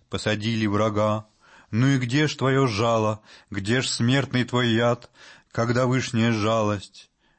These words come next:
среди скал пробежалась и спустилась в ад? Когда вышняя милость ахнула, умилилась,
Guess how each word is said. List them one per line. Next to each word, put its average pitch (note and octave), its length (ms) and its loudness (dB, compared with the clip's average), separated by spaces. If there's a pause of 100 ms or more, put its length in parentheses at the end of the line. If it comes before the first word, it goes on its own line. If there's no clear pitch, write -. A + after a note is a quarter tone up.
(120)
среди G#2+ 440 -2
скал G#2+ 440 -4
пробежалась G2+ 920 -2
и G2 60 -10
спустилась G2+ 760 -6
в F#2+ 80 -4
ад? F#2+ 460 -2 (800)
Когда F2+ 320 -6
вышняя A2+ 560 -6
милость F2+ 680 -12 (380)
ахнула, G#2+ 640 -8 (640)
умилилась, G2 720 -12